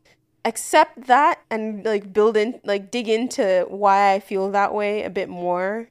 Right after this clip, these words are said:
so that I can really just, like, enjoy the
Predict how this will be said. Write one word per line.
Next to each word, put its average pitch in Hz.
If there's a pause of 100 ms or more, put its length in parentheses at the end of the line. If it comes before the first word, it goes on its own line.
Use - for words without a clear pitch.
(120)
so -
that 185
I 180
can 190
really 190
just, 185 (460)
like, 175 (220)
enjoy 294 (340)
the 262